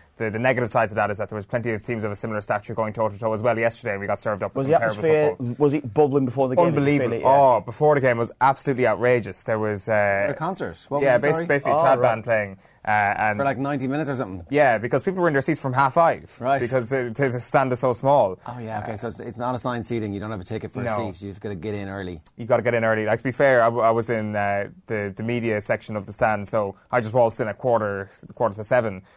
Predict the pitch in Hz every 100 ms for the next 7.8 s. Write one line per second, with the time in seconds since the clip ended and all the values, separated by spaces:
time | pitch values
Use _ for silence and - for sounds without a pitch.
0 | _ 110 113 110 104 120 151 147 127 131
1 | 123 110 113 113 120 117 131 120 120 135
2 | 151 120 107 120 113 107 156 170 165 131
3 | - - 151 - 82 92 104 123 113 123
4 | 139 139 135 135 113 - 107 131 147 143
5 | 120 107 120 117 110 127 131 92 - _
6 | _ 113 104 101 113 107 117 123 127 107
7 | 113 101 104 113 104 101 98 95